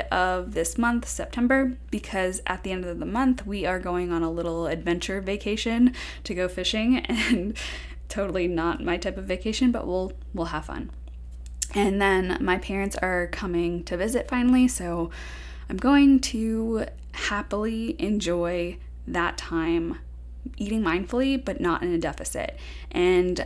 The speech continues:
I'll continue to do these periods where I'm on and off and give myself plenty of refeed meals and plenty of rest as needed. Um, but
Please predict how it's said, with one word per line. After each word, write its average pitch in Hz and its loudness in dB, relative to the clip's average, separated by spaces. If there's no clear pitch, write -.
I'll 175 2
continue 208 -2
to - -6
do 202 -2
these 185 -6
periods 175 -4
where 156 -2
I'm 143 -4
on 202 2
and 185 -2
off 170 2
and 160 -4
give 175 -4
myself 170 -4
plenty 233 0
of 233 0
refeed 202 -6
meals 185 -2
and 156 -4
plenty 175 -2
of 175 -4
rest 160 -2
as 165 -4
needed. 175 -2
Um, 160 0
but - 4